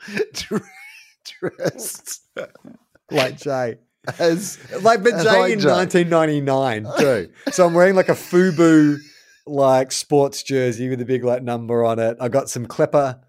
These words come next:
Speaker 2: mustard coloured pants on and some Timberlands, baggy.
Speaker 1: So,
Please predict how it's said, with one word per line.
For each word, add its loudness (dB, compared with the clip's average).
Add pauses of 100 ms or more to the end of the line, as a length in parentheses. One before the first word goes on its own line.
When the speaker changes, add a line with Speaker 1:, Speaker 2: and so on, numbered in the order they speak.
(260)
Speaker 2:
mustard -4
coloured -2
pants -6
on -2
and -10
some -14
Timberlands, -6 (460)
baggy. 0 (400)
Speaker 1:
So, 0